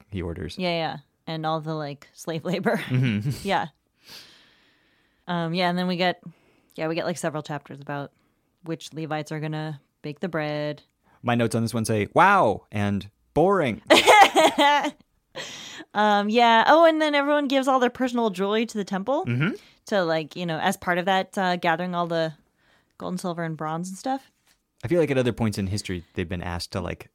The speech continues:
Speaker 1: "Everybody cash in your earrings, and then
Speaker 2: Yes.
Speaker 1: we'll build some shit."
Speaker 2: Although the first time they used it to make a golden calf,
Speaker 1: <laughs>
Speaker 2: so that one was too bad. But this one, um, like, it says,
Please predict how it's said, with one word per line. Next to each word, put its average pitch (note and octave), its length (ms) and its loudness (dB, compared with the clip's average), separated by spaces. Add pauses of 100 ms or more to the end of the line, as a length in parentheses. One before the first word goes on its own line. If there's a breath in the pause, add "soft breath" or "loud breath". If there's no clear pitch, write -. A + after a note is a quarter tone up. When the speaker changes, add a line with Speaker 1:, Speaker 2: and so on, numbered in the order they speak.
(120)
Speaker 1:
"Everybody F#2+ 500 -4
cash G2 300 -2
in G2 160 -4
your F#2 140 -4
earrings, G2+ 400 -2 (140)
and C4+ 80 0
then A3+ 180 6 (100)
Speaker 2:
Yes. - 20 -
Speaker 1:
we'll F#2+ 160 -2
build F2+ 360 -4
some F2 220 -8
shit." - 140 -8
Speaker 2:
Although A#3+ 480 2
the A3+ 140 -8
first E4+ 320 -6
time A#3 460 -2
they A3 80 -4
used G#3+ 220 -4
it G3 80 -6
to G3 80 -6
make G3 140 -6
a G#3 80 -2
golden F3 280 -2
calf, C#3+ 460 2
Speaker 1:
<laughs> - 100 -2
Speaker 2:
so A3+ 260 6
that C4 400 6
one G3 360 0 (760 loud breath)
was F3 360 -4 (120)
too G3+ 120 -4
bad. D#3 400 -2 (680)
But - 580 -2 (1160)
this - 220 -6
one, B3+ 540 0
um, F3 560 0 (480)
like, F#3 220 -14
it F#3+ 120 -12
says, F#3 460 -4